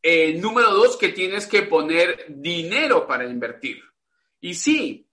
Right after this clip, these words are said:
o sea, yo tengo un, un gran amigo mío, Gianmarco, que él, por ejemplo, invierte en el tema de, de Forex, divisas,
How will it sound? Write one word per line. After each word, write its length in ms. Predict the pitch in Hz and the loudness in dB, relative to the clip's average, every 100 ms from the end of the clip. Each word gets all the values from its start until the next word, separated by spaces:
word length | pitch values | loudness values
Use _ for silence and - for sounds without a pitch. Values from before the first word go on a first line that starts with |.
| _ | _
o 20 | |
sea, 120 | 160 | -10
yo 260 | 147 202 226 | 2 2 4
tengo 300 | 247 240 233 | 0 2 0
un, 240 | 226 226 | 0 -12
un 200 | 214 175 | -12 -8
gran 280 | 170 202 214 | 0 2 2
amigo 360 | 214 208 202 208 | -2 -2 -4 -4
mío, 300 | 202 202 214 | -4 -4 -4
Gianmarco, 800 | 170 131 147 151 - 208 - - _ | -2 -2 0 0 0 -6 -8 -14 _
que 260 | - 156 165 | -2 0 0
él, 120 | 196 | -2
por 160 | 196 175 | -4 -6
ejemplo, 500 | - 170 170 170 160 | -4 -4 -6 -6 -6
invierte 880 | 143 160 196 160 147 170 175 - 143 143 | -8 -6 -2 -2 -2 -6 -8 -6 -6 -6
en 480 | 135 127 127 127 - | -6 -8 -10 -12 -10
el 320 | 131 131 123 | -10 -10 -4
tema 420 | 151 156 156 165 | 0 2 4 4
de, 380 | 156 139 127 117 | 2 0 -2 -8
de 280 | 120 123 123 | -8 -6 -6
Forex, 580 | 120 180 190 185 160 139 | -6 -6 -4 -2 -2 -4
divisas, 760 | 131 139 190 170 170 160 165 | -8 -8 -8 -4 0 0 0